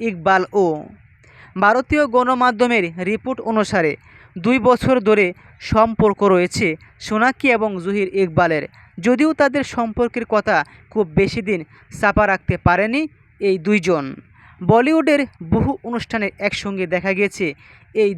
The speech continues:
দুই তারকাকে। কখনো হাতে হাত ধরে সিনেমা দেখতে গিয়েছেন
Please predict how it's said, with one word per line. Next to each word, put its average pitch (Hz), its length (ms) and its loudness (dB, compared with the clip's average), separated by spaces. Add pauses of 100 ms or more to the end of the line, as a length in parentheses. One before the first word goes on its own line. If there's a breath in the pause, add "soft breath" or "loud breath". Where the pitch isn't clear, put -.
দুই 226 180 0 (400 soft breath)
তারকাকে। 190 580 0 (760 soft breath)
কখনো 285 440 4 (240)
হাতে 214 420 -4
হাত 180 340 -2
ধরে 170 240 0
সিনেমা 196 420 -4 (340 soft breath)
দেখতে 208 420 -2
গিয়েছেন 233 420 -2